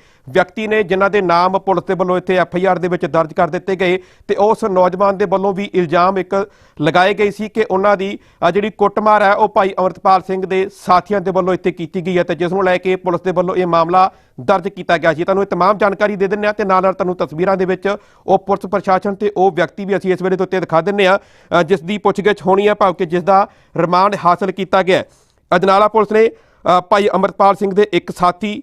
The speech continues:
ਜਿਸ ਦਾ ਨਾਮ ਲਵਪ੍ਰੀਤ ਸਿੰਘ ਤੂਫਾਨ ਹੈ, ਨੂੰ ਮਾਣਯੋਗ ਅਜਨਾਲਾ ਕੋਰਟ 'ਚ ਪੇਸ਼ ਕਰਕੇ ਇੱਕ ਦਿਨ ਦਾ ਪੁਲਿਸ ਰਿਮਾਂਡ ਲੈ ਲਿਆ। ਇਸ ਦੇ ਨਾਲ ਹੀ ਪੁਲਿਸ ਨੇ ਧਾਰਾ ਦੋ ਸੌ ਪਚਾਨਵੇਂ ਵੀ ਨਾਲ ਜੋੜ ਦਿੱਤੀ ਹੈ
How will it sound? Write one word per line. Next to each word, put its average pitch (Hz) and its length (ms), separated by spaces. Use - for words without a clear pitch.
ਜਿਸ 165 120
ਦਾ 214 100
ਨਾਮ 196 320
ਲਵਪ੍ਰੀਤ 180 520
ਸਿੰਘ 196 160
ਤੂਫਾਨ 180 380
ਹੈ, 190 140
ਨੂੰ 196 120
ਮਾਣਯੋਗ 180 440
ਅਜਨਾਲਾ 180 320
ਕੋਰਟ 190 240
'ਚ - 80
ਪੇਸ਼ 185 280
ਕਰਕੇ 196 320
ਇੱਕ 180 200
ਦਿਨ 185 180
ਦਾ 190 220
ਪੁਲਿਸ 196 240
ਰਿਮਾਂਡ 175 340
ਲੈ 175 140
ਲਿਆ। 170 140
ਇਸ 160 160
ਦੇ 202 100
ਨਾਲ 196 180
ਹੀ 208 140
ਪੁਲਿਸ 180 260
ਨੇ 202 100
ਧਾਰਾ 185 300
ਦੋ 175 180
ਸੌ 190 140
ਪਚਾਨਵੇਂ 180 440
ਵੀ 196 80
ਨਾਲ 175 220
ਜੋੜ 160 200
ਦਿੱਤੀ 196 300
ਹੈ 190 120